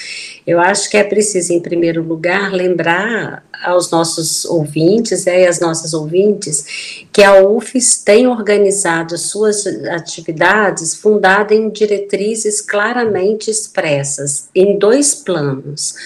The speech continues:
O plano de contingência da universidade e no plano de biossegurança, que foi ela-,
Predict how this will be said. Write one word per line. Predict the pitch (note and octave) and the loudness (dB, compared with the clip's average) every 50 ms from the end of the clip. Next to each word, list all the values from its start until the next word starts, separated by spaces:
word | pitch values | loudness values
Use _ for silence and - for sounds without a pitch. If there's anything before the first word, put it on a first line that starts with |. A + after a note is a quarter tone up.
| - - - - - _ | -14 -14 -14 -16 -6 _
O | G3+ G3 | -4 -2
plano | G3+ G3 G#3+ G#3 G3+ G#3 G3 | 4 6 6 6 6 6 4
de | F#3+ - | 2 -2
contingência | - - F#3 F3+ F3 E3 - F#3 F3 F3 E3 - E3+ D#3+ F3 A3+ C4+ - - D4+ D4+ D4+ - - | -4 -4 -4 -4 -4 -4 -4 -4 -4 -4 -4 -4 -4 -2 -2 -2 -2 -2 -2 -4 -4 -6 -8 -8
da | _ - E3+ | _ -2 -2
universidade | E3 E3+ E3+ E3 D#3+ D#3+ D#3+ - - - E3 D#3 D3+ D3 D#3 F3 G#3 G3+ - - - - - - - - - - | 0 0 0 0 -2 -4 -6 -6 -6 -8 -4 -2 0 0 0 -2 -4 -6 -10 -12 -14 -16 -18 -18 -18 -18 -4 2
e | A3+ A#3+ | 4 6
no | A#3+ C4 B3+ - | 6 6 4 4
plano | - A3+ A3 A3 B3 C4 B3+ B3 A3 | 4 4 6 6 6 6 4 4 2
de | G3 G#3 | 0 -4
biossegurança, | F#3+ F#3 G3+ B3 C#4 D4 - - - C4 B3+ A3+ A#3+ B3+ B3+ - F#3 F3+ F3+ F3 F3 - - D#3 | -4 -2 -2 -2 0 0 -2 0 0 0 0 2 0 0 2 2 2 0 0 -2 -4 -6 -8 -8
que | D3+ - E3+ | -10 -12 -14
foi | - - G3+ G3+ G3+ | -6 -2 -2 0 2
ela-, | G3+ G#3 G3+ G3 F#3+ F#3+ | 2 2 2 2 0 0